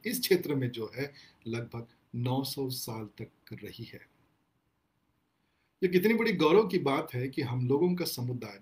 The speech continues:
बिना रुके, बिना थके लंबे समय तक इस भूमि के ऊपर में राज्य करता रहा,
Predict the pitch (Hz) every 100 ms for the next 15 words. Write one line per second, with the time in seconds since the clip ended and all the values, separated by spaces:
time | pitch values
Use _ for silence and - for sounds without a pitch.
0 | - 135 175 202 185 185 196 185 170 175
1 | 175 - 165 151 - _ _ _ _ _
2 | _ 117 120 151 175 180 185 180 165 160
3 | 156 - 151 151 - 120 - 139 143 143
4 | 139 135 135 120 120 120 123 117 - 113
5 | 104 123